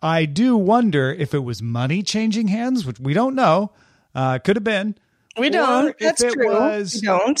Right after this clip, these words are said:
Speaker 1: pole access or network
Speaker 2: Hmm.
Speaker 1: access to Sprint. Like, "Hey, we noticed how bad your, uh, L T E number was. Uh, you know, we could help you give, give you a little, uh,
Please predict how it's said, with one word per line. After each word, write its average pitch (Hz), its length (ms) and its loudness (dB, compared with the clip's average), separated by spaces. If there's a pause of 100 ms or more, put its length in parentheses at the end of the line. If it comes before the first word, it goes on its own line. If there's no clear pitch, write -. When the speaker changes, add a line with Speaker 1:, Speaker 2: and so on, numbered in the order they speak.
(100)
Speaker 1:
pole 285 380 0
access 127 920 -6
or 185 640 0
network 262 580 0
Speaker 2:
Hmm. 170 60 0
Speaker 1:
access 147 540 0
to 156 100 -8
Sprint. 214 320 -6
Like, 160 180 0 (220)
"Hey, 196 160 0
we 147 120 0
noticed 147 300 2
how 139 120 2
bad 135 280 2
your, 127 220 2
uh, 117 160 2 (200)
L 135 100 -2
T 139 200 -4
E - 40 0
number 110 260 0
was. 123 300 0
Uh, 147 280 -2 (320)
you 175 100 -2
know, 127 100 2
we 147 80 0
could 131 100 -2
help 120 180 0
you 117 220 0
give, 113 240 -4
give 131 140 -2
you 123 100 0
a - 20 0
little, 117 260 0
uh, 113 260 -2